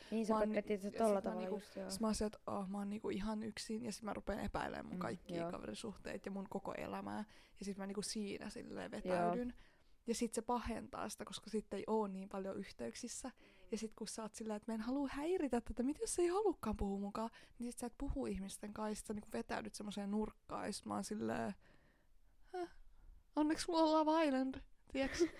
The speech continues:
Speaker 1: <laughs>
Speaker 2: Niinku, et mulla tulee tommosia vaiheita, ja musta tuntuu, että mä oon tällä hetkellä semmosessa.
Speaker 1: Siis toi, tota, mä en tiedä, m-, mulla ei silleen se ehkä itse, tai en mä tiedä, jotenkin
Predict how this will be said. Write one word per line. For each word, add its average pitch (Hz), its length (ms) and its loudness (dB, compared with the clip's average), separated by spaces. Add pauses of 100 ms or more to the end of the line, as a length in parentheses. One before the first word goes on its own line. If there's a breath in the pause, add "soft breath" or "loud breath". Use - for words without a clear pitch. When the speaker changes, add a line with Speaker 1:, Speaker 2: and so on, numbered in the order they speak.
Speaker 1:
<laughs> - 240 -18
Speaker 2:
Niinku, 294 200 4
et 277 120 4
mulla 269 160 4
tulee 254 200 6
tommosia - 580 2
vaiheita, 226 420 0
ja - 20 -4
musta - 160 -8
tuntuu, 226 220 -8
että 208 120 -10
mä 214 40 -6
oon 208 100 -6
tällä 208 220 -2
hetkellä - 300 -4
semmosessa. 240 560 -6 (360)
Speaker 1:
Siis 196 300 4
toi, 196 240 8
tota, 190 320 4 (500)
mä 233 200 10
en 254 60 8
tiedä, 240 140 12
m-, 233 140 8 (400)
mulla 233 220 10
ei 233 180 10
silleen 220 340 8
se 190 100 4
ehkä 196 240 2 (200)
itse, 196 460 2
tai 240 140 6
en 320 60 10
mä 381 80 4
tiedä, 262 120 6
jotenkin 240 300 4